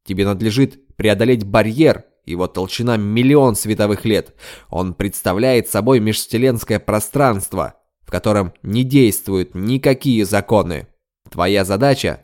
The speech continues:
создать межвселенское пространство в лабораторных условиях, разработать установку для создания такого пространства вокруг звездолета. Оно будет изолятором, когда ты будешь преодолевать этот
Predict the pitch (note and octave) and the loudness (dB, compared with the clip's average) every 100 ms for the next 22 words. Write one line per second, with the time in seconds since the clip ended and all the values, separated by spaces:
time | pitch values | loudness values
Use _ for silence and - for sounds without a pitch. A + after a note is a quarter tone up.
0 | _ - F#2+ A#2 A2 A2+ - A2 A#2+ A2+ | _ -6 -2 -2 0 -2 -2 -2 -2 0
1 | A#2 A2 A2 G#2+ B2+ C3 B2 - A#2 F2+ | -2 -2 -2 -2 0 0 0 0 0 -2
2 | - G2 G#2 G#2+ A2+ - D3 C3 A2 G2+ | -6 -2 2 2 2 4 4 6 2 -2
3 | A2 - A#2+ A2 G2 E2 - _ - F#2 | -4 0 2 2 2 -2 -6 _ -8 -6
4 | G2 G#2+ A#2+ C#3 B2+ B2 - A#2+ D3+ C#3 | 0 0 2 0 -2 -4 0 2 2 2
5 | A#2+ G#2 G#2 A2+ G2+ B2+ D3+ A#2 G2 - | -4 -2 0 0 0 2 2 2 -2 -2
6 | G#2+ C3 G#2+ G2 G2+ - C3 C#3 C3+ A#2 | 0 2 2 2 -4 0 0 0 0 -2
7 | G#2+ G#2 C3 A2+ A2+ G#2+ C3 C#3+ B2 F#2+ | 0 0 -2 -2 -4 0 4 4 4 2
8 | C#2 - _ _ _ _ _ _ _ - | -6 -10 _ _ _ _ _ _ _ -8
9 | E2+ G#2 G#2 A2 G2+ A2+ G2+ G#2+ B2 A2 | -2 -2 0 0 0 -2 0 2 4 2
10 | G2+ E2+ D#2+ _ _ - F2 F#2+ G2+ - | 0 -2 -6 _ _ -6 -6 -2 -4 -2
11 | G#2 A2 G2 - G2+ G#2 G#2 A2+ B2 A2+ | -4 -2 -2 -4 -2 0 0 2 2 2
12 | G#2+ - F#2+ | 0 -6 -6